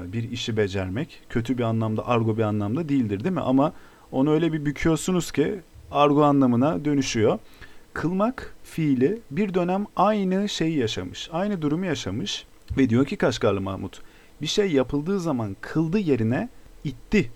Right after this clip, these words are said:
kullanırlar." Etmek, yapmak, itti kullanırlar. "Namazı düzgün kıldığı zaman er yükünç itti denir." diyor.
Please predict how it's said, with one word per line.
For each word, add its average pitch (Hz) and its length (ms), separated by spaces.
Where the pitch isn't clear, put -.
kullanırlar." 98 720
Etmek, 104 640
yapmak, 110 600
itti 120 420
kullanırlar. 101 640
"Namazı 190 420
düzgün 151 380
kıldığı 143 400
zaman 170 380
er 185 200
yükünç 156 680
itti 98 500
denir." 92 480
diyor. 87 200